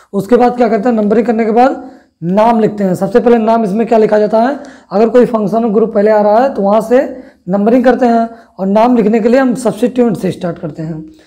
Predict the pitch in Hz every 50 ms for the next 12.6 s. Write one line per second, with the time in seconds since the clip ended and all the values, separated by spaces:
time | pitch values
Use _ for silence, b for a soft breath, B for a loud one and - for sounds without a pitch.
0 | b b b b b b 202 196 202 240 226 247 240 226 214 208 233 180 214 214
1 | 214 214 202 208 220 196 208 208 214 240 208 185 226 214 214 214 214 208 214 226
2 | 220 220 220 226 226 220 - - b b b b b b b b b b b b
3 | _ 143 131 208 208 226 233 202 185 226 226 214 214 214 214 214 233 185 226 226
4 | 208 190 208 208 208 185 190 202 - 240 190 214 220 254 240 262 247 - - 220
5 | 202 175 214 220 196 175 190 175 - - 185 170 170 170 156 147 - - 165 156
6 | 156 156 - - - - _ - 202 185 233 233 262 285 254 - 269 254 220 233
7 | 226 233 233 226 208 208 214 220 185 208 180 - 202 196 190 196 240 - - -
8 | - b b b b b b b b b b b b b b b b b b _
9 | - 185 208 233 220 233 233 233 269 247 220 226 196 233 233 233 247 240 240 247
10 | 240 - 233 214 202 214 220 220 - 233 190 208 196 190 214 202 202 240 240 240
11 | 247 214 185 175 208 214 220 208 180 214 196 220 208 214 220 220 220 220 208 208
12 | 208 208 208 202 208 240 285 - - - -